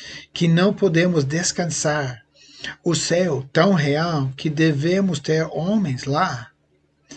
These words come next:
Isaías seis, seis a sete. "Eu coloquei vigias em seus, suas paredes, ó Jerusalém. Eles nunca se calarão dia ou noite.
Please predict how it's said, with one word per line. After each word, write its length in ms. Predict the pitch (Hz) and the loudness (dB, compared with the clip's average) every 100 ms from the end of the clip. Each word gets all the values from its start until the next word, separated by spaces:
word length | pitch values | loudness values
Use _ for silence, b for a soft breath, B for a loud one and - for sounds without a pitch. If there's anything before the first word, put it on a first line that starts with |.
| B B B B B B _ | B B B B B B _
Isaías 500 | 170 175 190 175 156 | -4 2 4 4 2
seis, 800 | - - 165 151 131 - - - _ _ _ _ _ _ | 2 2 2 2 0 -4 -8 -10 _ _ _ _ _ _
seis 360 | - 165 147 139 | -4 2 2 2
a 80 | 135 | 0
sete. 640 | - 185 180 - 127 - _ B B B B | 0 -2 -2 -6 -8 -16 _ B B B B
"Eu 140 | 156 | -2
coloquei 600 | 151 165 156 147 160 165 | 2 4 4 2 2 2
vigias 680 | 147 165 151 156 196 208 151 | 2 0 0 2 2 2 0
em 120 | 156 | -4
seus, 680 | 139 - 151 135 - - - - | -4 0 0 0 -2 -10 -12 -6
suas 340 | - 160 139 | 2 2 2
paredes, 720 | - 139 139 139 135 135 135 - _ _ _ _ b b b | 2 2 4 2 0 -6 -12 -14 _ _ _ _ b b b
ó 220 | 143 147 139 | 2 4 6
Jerusalém. 760 | 135 135 135 139 127 123 120 B B B B - | 4 4 2 0 0 -2 -6 B B B B 2
Eles 380 | 160 180 160 | 4 4 2
nunca 440 | 143 160 190 214 202 | 4 4 4 2 0
se 540 | - 196 175 180 196 | 0 -2 0 -2 -4
calarão 760 | - 165 165 160 151 170 165 135 | -2 0 2 4 4 4 2 0
dia 380 | 123 147 151 156 | 2 2 2 2
ou 120 | 156 | -2
noite. 640 | 147 131 127 - - - | -2 -2 -4 -6 -6 -8